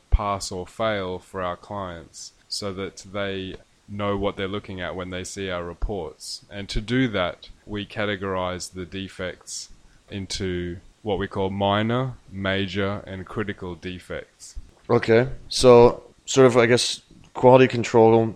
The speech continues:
Speaker 2: product inspection companies, they have a system in place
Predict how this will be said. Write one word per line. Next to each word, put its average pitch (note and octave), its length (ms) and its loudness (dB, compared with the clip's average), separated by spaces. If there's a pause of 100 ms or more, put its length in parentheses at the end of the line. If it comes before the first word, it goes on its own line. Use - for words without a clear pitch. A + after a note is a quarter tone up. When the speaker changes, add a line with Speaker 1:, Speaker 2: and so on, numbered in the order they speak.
Speaker 2:
product G#2+ 320 6
inspection G2 500 0
companies, F#2+ 480 -2
they F#2+ 100 0
have F#2 140 -2
a F2+ 80 -2
system G2 400 -6
in F#2 120 -2
place F#2 560 -2